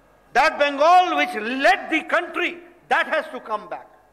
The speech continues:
और उसके लिए हम प्रयासरत होंगे, ये हम आपको जरूर कहना चाहते हैं। उसी तरीके से अगर हम बात करें किसानों की, आज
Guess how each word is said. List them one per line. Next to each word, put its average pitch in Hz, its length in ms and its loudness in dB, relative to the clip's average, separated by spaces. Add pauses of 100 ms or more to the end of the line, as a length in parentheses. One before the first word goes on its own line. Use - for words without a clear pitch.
(460)
और 160 180 -8
उसके 175 260 -14
लिए 170 120 -10
हम 147 140 -14
प्रयासरत 151 760 -12
होंगे, 139 300 -14 (260)
ये 156 100 -10
हम 135 200 -10
आपको 131 320 -12
जरूर 127 300 -20
कहना 113 240 -20
चाहते - 380 -20
हैं। - 80 -20 (520)
उसी 165 220 -14
तरीके 196 380 -10
से 214 400 -8 (560)
अगर 170 200 -8
हम 180 200 -8
बात 196 280 0
करें 196 240 -4
किसानों 190 460 -6
की, 220 240 -18 (680)
आज 233 260 0